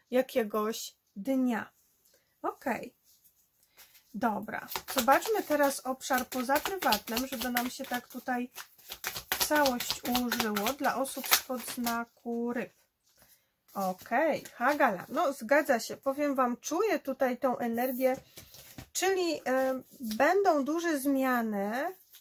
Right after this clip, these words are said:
w wyniku jakiejś prawdy, która będzie się pokazywać. Czy jeszcze coś? Nie, już runę nie. W takim razie weźmiemy sobie cztery karty tarota może, żeby zobaczyć tutaj. Mhm, zobaczcie.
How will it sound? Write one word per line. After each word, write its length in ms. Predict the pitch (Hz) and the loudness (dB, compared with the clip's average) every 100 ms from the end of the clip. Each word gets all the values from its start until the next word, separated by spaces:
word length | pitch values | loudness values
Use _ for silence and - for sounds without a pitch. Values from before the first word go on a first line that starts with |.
| _ _ _ _ _ | _ _ _ _ _
w 300 | - 233 220 | -4 -4 -2
wyniku 720 | 254 285 285 359 - 330 311 277 | 2 4 4 -2 -4 -4 -2 2
jakiejś 460 | 262 254 254 254 | 2 2 -2 -2
prawdy, 500 | - - 277 330 262 | -2 2 2 2 -2
która 380 | 247 - 294 262 | -4 0 4 4
będzie 340 | 226 277 311 269 | 4 2 2 -2
się 140 | 247 | -4
pokazywać. 880 | - 240 247 233 220 196 208 - - | -4 -2 0 0 -2 -2 -2 -2 -4
Czy 200 | - 247 | -6 -4
jeszcze 460 | 240 - - 226 | -4 -4 -4 -6
coś? 560 | - - 202 247 311 - | -4 -4 0 0 -2 -4
Nie, 180 | 226 - 226 | -4 -4 -8
już 240 | 226 - | -8 -6
runę 400 | 247 262 220 202 | -2 0 0 -2
nie. 180 | 240 349 415 - - - | -2 -2 -2 -10 -18 -20
W 60 | - | -6
takim 300 | 466 466 277 | -4 -2 0
razie 300 | 254 262 262 | 0 0 -2
weźmiemy 520 | 240 233 220 220 220 | -4 -4 -2 -2 -2
sobie 300 | - 214 214 | -4 -6 -4
cztery 440 | - - 220 214 | -2 -2 -2 -4
karty 400 | 208 190 190 - | -4 -6 -4 -4
tarota 580 | 208 339 453 311 - 185 | 0 2 4 2 0 -8
może, 300 | 180 185 - - - - - - - - | -8 -10 -10 -10 -10 -12 -12 -14 -16 -10
żeby 400 | 208 226 214 226 | -8 -4 -4 -4
zobaczyć 760 | 226 233 226 220 - 254 - - | -4 -2 0 0 -2 -6 -6 -10
tutaj. 460 | 233 - 220 233 240 | -12 -8 -6 -4 -2
Mhm, 420 | 320 320 330 370 | -2 0 -2 -2
zobaczcie. 1000 | 330 302 285 370 - - 381 269 208 | 0 2 2 2 -4 -4 2 4 4